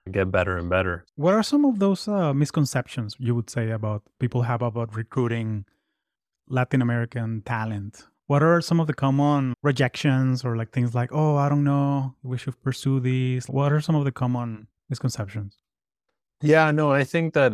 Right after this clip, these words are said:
Speaker 1: I talk to a lot of companies that it's their first time, sometimes hiring internationally. "Oh, we've only
Speaker 2: Mm-hmm.
Speaker 1: hired in the U S. This is our first time hiring internationally."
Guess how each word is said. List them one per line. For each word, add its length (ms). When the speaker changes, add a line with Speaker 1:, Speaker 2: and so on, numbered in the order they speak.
Speaker 1:
I 120
talk 260
to 160
a 120
lot 100
of 100
companies 460
that 160
it's 240
their 160
first 380
time, 440
sometimes 480
hiring 400
internationally. 680
"Oh, 180
we've 240
only 200
Speaker 2:
Mm-hmm. 80
Speaker 1:
hired 340
in 20
the 80
U 80
S. 380
This 140
is 100
our 140
first 320
time 220
hiring 260
internationally." 640